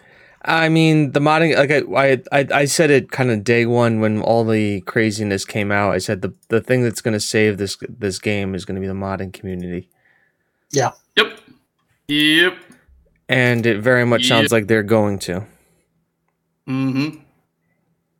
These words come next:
Speaker 2: Because it, it sounds like, from, from the looks of things, it's like a race against time of who's gonna actually properly fix Cyberpunk first. It's gonna be the modders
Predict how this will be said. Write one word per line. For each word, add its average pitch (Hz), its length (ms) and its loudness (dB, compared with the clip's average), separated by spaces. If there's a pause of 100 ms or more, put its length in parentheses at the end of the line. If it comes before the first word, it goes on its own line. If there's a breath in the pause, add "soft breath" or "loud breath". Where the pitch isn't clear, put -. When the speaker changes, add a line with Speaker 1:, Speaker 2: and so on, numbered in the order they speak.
(720)
Speaker 2:
Because 156 280 4
it, 196 140 2
it 202 200 6
sounds 190 320 8
like, 175 180 6
from, 165 240 4
from - 220 0
the 160 60 6
looks 185 180 6
of 139 60 -4
things, 139 200 2
it's 147 140 -2
like 139 180 0
a 160 40 2
race 143 260 4
against 147 320 0
time 143 240 4
of 123 100 -2
who's 151 240 2
gonna 143 300 2
actually 131 300 -2
properly 143 420 2
fix - 340 0
Cyberpunk 139 580 -2
first. 131 440 0
It's - 100 2
gonna 131 220 0
be 143 80 -2
the 139 100 -2
modders 135 540 0